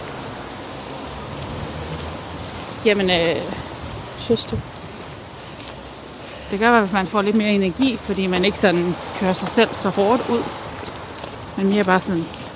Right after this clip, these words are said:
Speaker 1: Altså, man, man laver vel sit arbejde, fordi man godt kan. Eller, håber jeg.
Speaker 2: Ja.
Speaker 1: Jamen, øh, man er vel der for en årsag. Så,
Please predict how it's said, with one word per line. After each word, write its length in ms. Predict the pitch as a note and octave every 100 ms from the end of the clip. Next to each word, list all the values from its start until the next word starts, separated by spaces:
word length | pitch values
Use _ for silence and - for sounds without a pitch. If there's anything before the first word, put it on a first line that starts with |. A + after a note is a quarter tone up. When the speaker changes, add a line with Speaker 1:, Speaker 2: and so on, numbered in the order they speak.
| - - - - - - - - - - - - - - - - - - - - -
Speaker 1:
Altså, 260 | G3+ G3+ F#3+
man, 340 | F3+ F3+ F3+ G3+
man 100 | F#3
laver 240 | G3 A#3
vel 180 | G3+ G3
sit 240 | - F#3+
arbejde, 440 | E3 G3 G3+ F#3 F3+
fordi 280 | - F#3+ F#3+
man 140 | E3+
godt 240 | F#3 G3
kan. 300 | - G3+ G#3 A3 - - - - - - - - - -
Eller, 160 | F#3+ - - - - - - - -
håber 240 | F#3 F3
jeg. 160 | F3+ F3 - - -
Speaker 2:
Ja. 140 | A3+ G#3+ - - -
Speaker 1:
Jamen, 240 | F3+ F#3
øh, 120 | F3 F3+ - - - - - - - - - G#3+
man 160 | F#3+ G3
er 80 |
vel 180 | A3 F#3+
der 60 | F3+
for 160 | -
en 100 | F#3
årsag. 500 | E3+ G#3 A3 G3+ F#3+ - - - - - - - - - - - - - - - - - - - - - - - - - - -
Så, 240 | - G#3